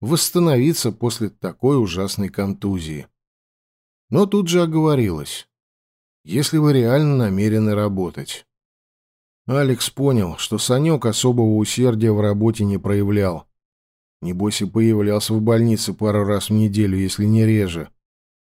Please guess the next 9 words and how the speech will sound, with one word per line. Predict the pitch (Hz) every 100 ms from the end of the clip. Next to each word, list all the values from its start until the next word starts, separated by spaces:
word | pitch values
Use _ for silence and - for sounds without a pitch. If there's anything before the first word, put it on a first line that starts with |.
| _ _ _ _
Заведующую | - 101 196 196 147 - 98 85
он | - 175
поблагодарил | 175 156 151 139 131 123 131 139
и |
пообещал | 110 95 92 92 - 135 151
работать | 113 87 101 110 101
добросовестно. | 98 98 104 - 107 95 82 - 76 71 _ _ _ _ _ _ _ _ _
Её | 92 107 117
помощь | 117 131 120 - -